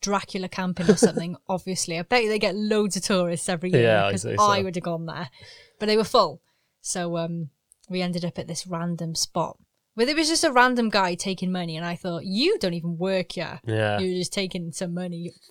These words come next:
Speaker 1: from <laughs> anybody."
Speaker 2: Yeah, so we, we pitched up and we had some really nice neighbours. They gave us some firewood and they, they
Speaker 1: Mm.
Speaker 2: le-, lent us their pump 'cause we had these blow-up beds for the tents.
Speaker 1: Do they have an R V? Where were they from?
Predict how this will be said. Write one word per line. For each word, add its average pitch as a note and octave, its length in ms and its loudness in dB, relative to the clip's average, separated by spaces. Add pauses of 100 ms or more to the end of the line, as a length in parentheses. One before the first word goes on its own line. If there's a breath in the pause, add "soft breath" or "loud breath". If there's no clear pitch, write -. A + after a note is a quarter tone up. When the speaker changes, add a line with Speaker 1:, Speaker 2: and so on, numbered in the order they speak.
(240)
Speaker 1:
from G#3 260 0
<laughs> G#3+ 120 2
anybody." F3+ 640 -4 (880 loud breath)
Speaker 2:
Yeah, B2 200 8
so C3 100 4
we, B2 120 4
we C3+ 220 -2
pitched D3 360 2
up A#2+ 120 8
and A2+ 80 0
we A#2 60 4
had A#2+ 140 4
some A2+ 120 0
really A2+ 140 2
nice G#2+ 260 0
neighbours. G#2 340 -2
They G#2 80 -6
gave G2+ 160 -4
us F#2+ 100 -2
some G2+ 120 -2
firewood G2+ 540 -2
and G2 160 -6
they, G2 120 -8 (120)
they - 120 -2
Speaker 1:
Mm. - 80 2 (120)
Speaker 2:
le-, - 60 -4
lent A#2 240 4
us - 80 -2
their G#2+ 160 0
pump G#2 400 -2
'cause G#2+ 160 -8
we A2 40 2
had G2+ 120 -2
these G2+ 160 -8
blow-up G2+ 360 -2
beds G2+ 280 -4
for G2+ 80 -10
the F#2 80 -12
tents. F#2+ 480 -8
Speaker 1:
Do A#3+ 80 -2
they B3 80 2
have B3+ 180 0
an A#3+ 80 -4
R A#3+ 160 -2
V? A3+ 220 -2
Where A3+ 100 -2
were B3 80 -2
they B3 140 -2
from? F3 340 -6